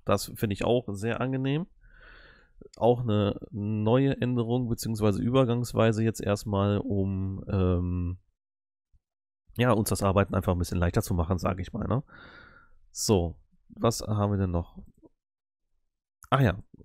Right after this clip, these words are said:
hier war es halt so, bei diesem First Implementation of the Fold and, äh, at End Setting, dass die Feldarbeit beendet wurde, aber das Arbeitsgerät nicht,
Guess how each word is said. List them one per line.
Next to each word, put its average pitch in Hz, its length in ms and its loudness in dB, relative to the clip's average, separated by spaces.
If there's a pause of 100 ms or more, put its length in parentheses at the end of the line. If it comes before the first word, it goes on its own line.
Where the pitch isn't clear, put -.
(200)
hier 151 640 -2
war 107 240 -2
es - 120 -6
halt 101 160 -2
so, 113 220 -2
bei - 120 -2
diesem 107 220 -4 (180)
First - 420 -2
Implementation 107 760 -2
of 92 80 -4
the 101 80 -8
Fold 110 300 0
and, 101 240 -6 (500)
äh, 95 280 2
at - 180 -4
End 123 320 -2
Setting, 101 520 -4 (600)
dass - 560 0 (380)
die 104 640 -2
Feldarbeit 95 960 -2 (280)
beendet 113 440 -2
wurde, 190 240 2 (800)
aber 143 760 0 (160)
das 110 200 0
Arbeitsgerät 101 580 0
nicht, - 340 -10